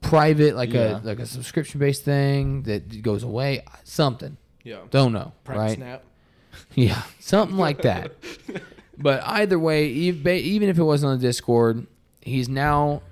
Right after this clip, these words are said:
Speaker 1: without going into tons of detail on all these new accusations coming out,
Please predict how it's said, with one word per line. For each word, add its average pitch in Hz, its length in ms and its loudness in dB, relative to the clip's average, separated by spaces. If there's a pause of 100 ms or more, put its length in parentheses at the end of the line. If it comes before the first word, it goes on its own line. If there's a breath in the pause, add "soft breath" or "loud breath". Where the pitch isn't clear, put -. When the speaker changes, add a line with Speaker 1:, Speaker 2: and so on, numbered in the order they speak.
Speaker 1:
without 139 340 2
going 135 260 0
into 117 240 -4
tons 139 440 2
of 123 80 -4
detail 123 440 2
on 113 260 0
all 113 200 2
these 110 340 -2
new 123 260 4
accusations 107 560 -2
coming 113 160 -6
out, 107 220 -6